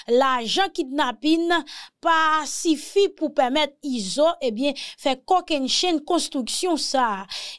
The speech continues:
Ebyen, misye ki nan Tipoud la, e le swa li pa sispann fè la navèt sou lanmè, soti nan vilaj pou travèse ale a Lafito, etandiske nou tande lapolis ap chache l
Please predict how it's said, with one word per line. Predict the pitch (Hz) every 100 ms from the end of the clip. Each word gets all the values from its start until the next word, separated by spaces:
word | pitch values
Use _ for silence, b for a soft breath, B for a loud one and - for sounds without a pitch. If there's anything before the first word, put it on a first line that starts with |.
| -
Ebyen, | 196 220 226 226
misye | 240 - 285 269
ki | 254
nan | 240
Tipoud | - 262 240 202 220
la, | 269 -
e | 254 233
le | 226 220
swa | - 285 269
li | 233
pa | 247 220
sispann | 214 - 311 294 269
fè | 254
la | 269 254
navèt | 214 269 269 269 -
sou | - 302
lanmè, | 269 208 214 247 B B B
soti | - - - 349 311 - - 294 277 262
nan | 240 220
vilaj | 208 220 277 294 302 302 -
pou | 254
travèse | 240 277 233 226 - 277 -
ale | 233 220 269 277 B B -
a | 311 254 240
Lafito, | 233 226 185 277 -
etandiske | 247 311 262 233 - - 226
nou | 294 294
tande | 240 208 247 247
lapolis | 294 294 - 233 214 240 - 277
ap | - - - - 240
chache | - - - - 226
l | 226 226